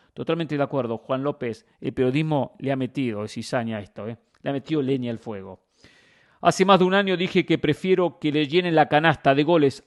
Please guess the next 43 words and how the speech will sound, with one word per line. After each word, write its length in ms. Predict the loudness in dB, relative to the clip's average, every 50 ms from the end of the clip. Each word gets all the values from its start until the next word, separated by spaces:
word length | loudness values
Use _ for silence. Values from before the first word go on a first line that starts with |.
| _
a 160 | -4 0 2 2
esa 360 | 2 0 0 0 -2 -2 -2
disque 500 | -2 -2 2 2 2 2 0 -2 -4 -2
selección 400 | -2 0 0 0 2 0 0 0
mexicana 640 | 0 -4 -4 -2 2 2 2 2 2 0 0 -2 -4 _ _ _ _ _ _ _ _
que 140 | -6 -4 -4
solo 500 | -4 0 0 2 2 2 2 0 0 -2 -6
es 180 | -8 -8 -6 -8
un 220 | -12 -12 -10 _
ente 340 | -4 -4 -4 -4 -2 -4 -4
privado." 600 | -4 -4 -8 -6 -6 -6 -8 -8 -8 -10 -14 -16 _ _ _ _ -10
No 60 | -8
estoy 100 | -4 2
de 80 | 2 2
acuerdo, 400 | 4 6 8 8 10 10 8 6
Juan 160 | 4 4 4
López. 360 | 4 2 2 0 -4 -4 -6 _ _ _ _ _ _ _ _ _ _ 0
Pese 280 | 2 2 2 4 2
a 40 | 2
los 180 | 2 2 2 4
males, 540 | 4 4 4 4 4 2 0 -2 -6 -16 _ _ _ _ _ -8 -4
a 100 | -2 -2
la 80 | -2
selección 320 | -2 -4 -4 -4 -4 -4 -4
hay 80 | -4
que 380 | -6 -4 -6 -6 -6 _ _ _ _ -16
apoyarla 800 | -14 -12 -12 -10 -8 -8 -8 -4 -4 -4 -4 -4 -6 -8 -10 -10
y 100 | -12 -12
seguirla. 640 | -10 -8 -8 -8 -8 -10 -10 -10 -12 -12 -14 -14 _ _ _ _ _ -16
Entiendo 320 | -12 -4 0 4 4 4
que 100 | 4 4
no 80 | 4 6
vaya 160 | 6 6 6
a 20 |
los 100 | 4 4
partidos, 380 | 2 0 0 2 4 4 4 6
perfecto, 460 | 6 2 2 2 2 2 2 0 -2
no 80 | 0 0
vaya 160 | 2 2 2
a 20 | 2
los 80 | 0
partidos 380 | 0 -2 -4 -2 -2 -4 -2 -2
moleros, 500 | -2 -2 -2 -2 -4 -6 -8 -12 -14